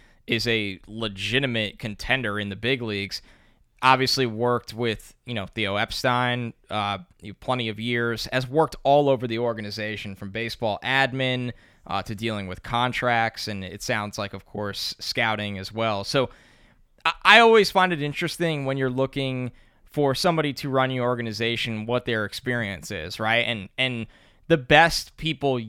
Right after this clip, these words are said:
often fill the gaps or supplement their weaknesses with not having an ego and by hiring people that do have experience in the areas they don't.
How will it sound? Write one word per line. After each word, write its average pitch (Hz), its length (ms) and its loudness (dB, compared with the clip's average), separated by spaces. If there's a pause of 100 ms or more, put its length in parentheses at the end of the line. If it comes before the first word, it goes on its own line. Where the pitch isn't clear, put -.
(160)
often 120 680 0 (200)
fill 151 340 4
the 120 100 -2
gaps 120 480 2
or 107 100 -4
supplement 127 640 0
their 110 120 -2
weaknesses 135 800 -2 (280)
with 127 460 2 (400)
not 139 220 6
having 123 300 4
an 120 60 -4
ego 131 360 2
and 113 120 -4
by 110 200 2
hiring 120 500 4
people 113 460 -6
that 107 420 0
do 160 140 2
have 143 180 8
experience 110 560 -6
in 113 80 -6
the 113 80 -2
areas 110 420 -2
they 104 140 -6
don't. 113 380 -4